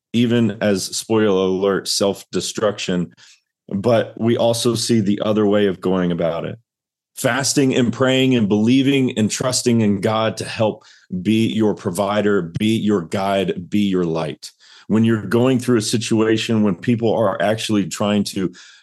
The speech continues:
persecute and oppress you, when, uh, situations look like they're trying to overtake you and you don't see a way out of it,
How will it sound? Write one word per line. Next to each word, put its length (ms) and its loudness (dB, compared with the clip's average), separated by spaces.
persecute 540 0
and 100 2
oppress 460 -4
you, 340 2
when, 440 -2
uh, 200 0
situations 920 0
look 240 0
like 280 0
they're 340 0
trying 240 0
to 180 0
overtake 720 -2
you 380 2
and 160 2
you 140 2
don't 180 2
see 200 2
a 60 4
way 320 0
out 320 0
of 140 -2
it, 220 0